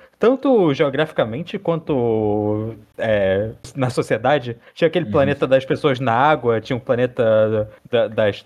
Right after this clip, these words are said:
Speaker 1: que era mais, mais dark, do, que era do, do maluco que tinha a cachorrinha.
Speaker 2: Sim.
Speaker 1: É, é, então, tipo, ele, esse tinha um visual muito, de quando eles chegam lá, tem todo um visual mais, é,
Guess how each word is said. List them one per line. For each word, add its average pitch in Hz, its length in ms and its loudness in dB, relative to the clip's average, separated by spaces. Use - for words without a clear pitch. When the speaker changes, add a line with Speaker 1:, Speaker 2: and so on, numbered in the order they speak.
Speaker 1:
que 113 160 -2
era 110 220 2
mais, 104 720 -4
mais 120 200 0
dark, 131 340 -2
do, 107 380 -2
que - 100 -6
era 131 180 0
do, 110 480 -2
do 151 80 0
maluco 135 380 2
que 101 1200 0
tinha 131 220 0
a - 40 -2
cachorrinha. 127 600 -2
Speaker 2:
Sim. 120 320 2
Speaker 1:
É, 131 80 0
é, 135 360 0
então, 165 380 0
tipo, - 360 -4
ele, 180 240 0
esse 208 260 2
tinha 214 160 -6
um 196 60 -4
visual 165 320 2
muito, 139 560 -6
de 135 80 -12
quando 156 280 0
eles 127 160 -2
chegam 151 240 0
lá, 139 100 4
tem 139 140 -6
todo 127 220 -2
um - 40 -4
visual 135 220 0
mais, 117 540 -2
é, 104 560 2